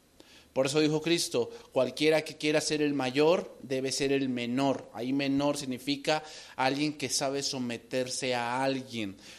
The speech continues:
Si tú no te sabes someter a nadie, tu autoridad va a ser vana. Podrás saber muchas cosas, pero no tienes autoridad de Dios. <clears throat> La gente tal vez te obedece porque te tiene miedo,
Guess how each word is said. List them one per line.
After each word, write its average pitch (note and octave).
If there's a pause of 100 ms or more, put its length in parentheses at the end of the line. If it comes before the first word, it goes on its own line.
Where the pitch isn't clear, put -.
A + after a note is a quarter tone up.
Si C3
tú C#3+
no F#3+
te G3
sabes F#3+
someter D#3+
a D#3
nadie, D3 (520)
tu -
autoridad B2+
va C3
a A#2+
ser B2
vana. B2+ (1400)
Podrás C3+
saber D3
muchas C#3+
cosas, C#3 (560)
pero A#2+ (400)
no C3+
tienes C#3+
autoridad B2
de A#2
Dios. A#2 (640)
<clears throat> F#3+
La B2+
gente D3+
tal D3+
vez D3+
te E3
obedece C#3
porque B2+
te A#2+
tiene C3
miedo, B2